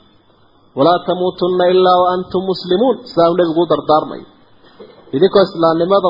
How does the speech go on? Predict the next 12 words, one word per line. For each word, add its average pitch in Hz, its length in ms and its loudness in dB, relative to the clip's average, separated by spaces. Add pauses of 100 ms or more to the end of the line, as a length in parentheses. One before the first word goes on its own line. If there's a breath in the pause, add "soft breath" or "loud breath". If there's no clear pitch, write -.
uun 185 160 -2
ku 190 120 -10
sugan 160 280 -2
dhinta. 151 240 -6 (720)
Marka 147 220 0 (100)
ambiyadu 196 400 2
waxay 185 260 0
ahayd 127 200 -8 (220)
awwala 180 460 2 (100)
man 180 100 -2 (160)
aslam. 185 340 -2 (2250)
Waxa 190 200 4